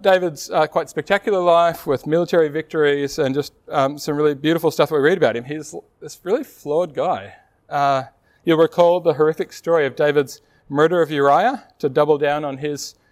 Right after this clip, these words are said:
adultery with Bathsheba. David thankfully responded rightly when he was confronted by the prophet Nathan, and he penned the heart-wrenching words of Psalm fifty-one, "Wash away my iniquity, cleanse me from my sin. My sin is always before me, and against you only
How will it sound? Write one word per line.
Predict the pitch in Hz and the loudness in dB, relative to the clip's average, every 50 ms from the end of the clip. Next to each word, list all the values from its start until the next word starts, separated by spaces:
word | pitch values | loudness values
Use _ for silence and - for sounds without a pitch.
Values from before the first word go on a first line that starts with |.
| _ - | _ -12
adultery | - 127 143 143 143 - 170 156 | -4 0 0 0 2 2 2 2
with | 139 147 151 143 _ | 2 2 -2 -2 _
Bathsheba. | 151 139 - - - 156 165 135 110 95 101 - _ _ _ _ _ _ _ _ _ _ _ _ - - - - - - - - - | -2 -2 -2 -2 -4 -4 -4 -4 -6 -8 -8 -14 _ _ _ _ _ _ _ _ _ _ _ _ -20 -20 -20 -20 -20 -20 -20 -20 -6
David | - 165 156 170 175 170 | 0 2 2 2 2 4
thankfully | 185 175 175 165 - 185 165 | 2 2 2 4 0 2 2
responded | 156 147 - - 175 170 170 160 139 | 2 0 2 2 0 2 2 2 4
rightly | 143 143 156 165 185 190 190 220 | 4 4 4 4 2 0 0 0
when | 220 196 165 | 0 -2 -4
he | 170 | -4
was | 170 165 - | -6 -6 -6
confronted | - 175 143 - 151 156 151 185 160 | -8 -10 0 2 0 2 2 -2 0
by | 147 151 | 2 0
the | 143 143 | 0 2
prophet | - - 156 147 - - | 2 2 2 2 0 -2
Nathan, | 160 147 147 160 165 - 220 269 349 254 - - - _ - | 2 2 2 4 4 2 0 0 0 -6 -10 -14 -20 _ -12
and | - 151 143 | -8 -4 -4
he | 139 | -4
penned | 139 - 160 160 160 151 - | -2 -2 -2 -2 -2 -2 0
the | 165 135 | -2 2
heart-wrenching | 120 156 151 151 139 165 151 - 165 139 | 2 2 0 2 0 -4 -4 -2 -4 -2
words | 135 139 143 143 143 135 147 | 0 0 2 2 0 -2 -4
of | 147 - | -10 -8
Psalm | - - 143 143 151 143 | -4 -2 -2 -2 -4 -6
fifty-one, | - 160 147 - - 139 135 135 131 120 117 117 139 | -8 -10 -8 -6 -6 -2 2 2 2 0 -2 -6 -12
"Wash | 160 165 175 175 165 - - | -4 -2 0 0 0 -2 -2
away | 175 156 151 151 151 151 | 0 2 2 2 2 -2
my | 156 - 151 147 143 139 143 | -6 -6 -6 -4 -4 -4 -6
iniquity, | - - 143 143 143 139 - 151 - - 135 113 101 110 _ | -8 -10 -10 -10 -10 -8 -10 -12 -8 -8 -8 -8 -8 -12 _
cleanse | _ _ 156 165 175 165 156 | _ _ -8 -8 -8 -8 -6
me | 170 151 139 127 - _ _ _ _ _ _ | -4 -4 -4 -4 -6 _ _ _ _ _ _
from | - 165 151 | -6 -2 0
my | 151 135 | 0 0
sin. | 123 - - 156 147 139 123 110 107 - _ _ _ _ _ _ _ _ _ _ _ _ _ _ _ | 0 -4 -4 -2 -2 -2 -2 -4 -8 -14 _ _ _ _ _ _ _ _ _ _ _ _ _ _ _
My | - 143 | -6 -6
sin | - - 185 185 | 0 2 2 2
is | 180 156 160 | 2 2 4
always | 170 170 170 160 | 4 4 4 0
before | 170 - 147 - - 160 156 | -2 -8 -8 0 2 2 2
me, | 151 156 151 156 151 | 2 0 -4 -4 -4
and | - 151 | -8 -10
against | 143 135 151 151 147 - - | -8 -8 -8 -10 -10 -10 -6
you | 165 151 143 | -2 0 2
only | 135 135 139 143 139 131 127 120 | 2 2 2 0 -2 -2 -2 -4